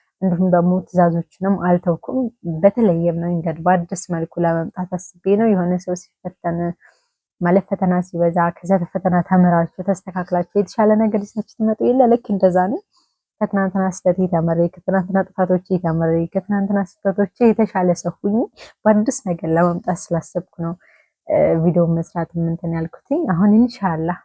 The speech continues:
በቅርቡ በጣም ለየት ባለ ነገር፣ ደስ በሚል ነገር እና፣ እ፣ እንደውም ምን አጋጠመኝ መሰላችሁ? እ፣ የሆነ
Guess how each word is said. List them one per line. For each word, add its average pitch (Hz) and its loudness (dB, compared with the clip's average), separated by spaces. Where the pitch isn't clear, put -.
በቅርቡ 196 0
በጣም 277 2
ለየት 185 0
ባለ 160 0
ነገር፣ 165 -6
ደስ 196 2
በሚል 165 -2
ነገር 160 -6
እና፣ 196 0
እ፣ - -2
እንደውም 196 4
ምን 180 0
አጋጠመኝ 180 -2
መሰላችሁ? 185 -2
እ፣ - -8
የሆነ 196 4